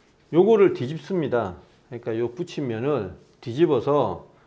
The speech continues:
요 밑에 테이프가 가 있고요. 원래는 노란 게 요까지 있었겠죠. 요 면을 뒤집어서 온 거니까 요 면이 이 그라인딩 가지고 이제 간 거예요. 이 그라인딩, 삿갓이 아니고요.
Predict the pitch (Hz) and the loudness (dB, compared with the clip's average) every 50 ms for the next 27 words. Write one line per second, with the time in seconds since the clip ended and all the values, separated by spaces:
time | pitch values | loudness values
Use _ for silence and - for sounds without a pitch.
0 | _ - 147 147 151 160 190 196 196 - 151 120 104 95 90 - - - - 156 | _ 0 2 2 2 2 2 -2 0 2 2 2 2 2 -2 -10 -12 -8 -4 -4
1 | 156 151 - 143 127 113 104 - - - - - - - 120 - - 120 123 120 | -4 -4 -2 -2 -2 -2 -2 -6 -10 -16 -20 -18 -12 -10 -10 -6 -2 -2 0 0
2 | 104 - - 113 107 117 117 104 92 92 - - - - 135 147 180 214 226 233 | -2 -4 -6 -6 -4 -4 -4 -4 -6 -10 -14 -20 -10 0 4 6 6 8 8 8
3 | 233 226 202 165 139 143 143 135 117 104 92 87 87 - - - - - _ _ | 8 8 6 6 6 4 2 0 -2 -4 -6 -10 -12 -16 -20 -20 -20 -20 _ _
4 | - - - - _ _ _ - 113 110 120 131 139 139 135 117 107 104 107 110 | -20 -20 -20 -20 _ _ _ -8 -4 0 2 2 2 2 0 2 2 2 2 2
5 | 104 95 92 90 - - - - _ - - - - - - - - - - - | 0 -4 -6 -12 -16 -20 -20 -20 _ -20 -20 -20 -20 -20 -20 -20 -20 -14 -6 -2
6 | 135 156 175 185 180 175 147 156 190 180 190 175 - 131 110 - - - 107 123 | 2 4 4 4 6 4 2 2 2 -2 -2 -4 -4 -4 -8 -8 -6 -8 -8 -8
7 | 135 - - - - - - - 120 135 151 170 170 175 180 180 180 170 151 123 | -10 -14 -20 -20 -20 -20 -8 0 4 4 6 6 8 6 8 6 6 6 4 2
8 | 127 135 143 143 139 143 135 123 151 170 165 156 - 120 107 107 104 107 98 92 | 2 2 0 -2 -2 -4 -2 2 2 4 4 2 0 -2 -6 -6 -6 -8 -8 -10
9 | 92 - 101 95 95 95 95 - - - - 139 143 165 190 202 175 143 127 127 | -12 -14 -16 -14 -14 -16 -16 -20 -20 -8 0 4 6 6 6 6 6 4 2 4
10 | 143 180 180 156 120 101 87 90 90 - - - - - - - - - - 156 | 4 4 4 4 2 0 -4 -8 -14 -16 -20 -20 -20 -20 -20 -20 -14 -8 -6 -6
11 | 143 147 - 143 147 160 180 214 226 220 226 220 202 175 151 135 123 123 117 110 | -4 -2 2 4 6 6 6 6 4 4 4 4 6 6 4 4 4 2 0 0
12 | 107 104 104 104 - 117 123 143 147 139 113 113 127 131 120 - 147 131 143 156 | 0 -2 -4 -2 0 0 2 4 4 2 2 2 0 -2 -2 0 4 4 6 6
13 | 170 175 165 165 135 107 - - - - - - 117 - 190 185 202 202 190 - | 4 4 2 2 0 -2 -6 -10 -16 -16 -12 -10 -8 -4 -4 0 2 2 2 2
14 | 143 117 104 104 107 117 127 180 151 123 107 - | 0 0 0 -2 -2 0 2 2 2 2 0 -4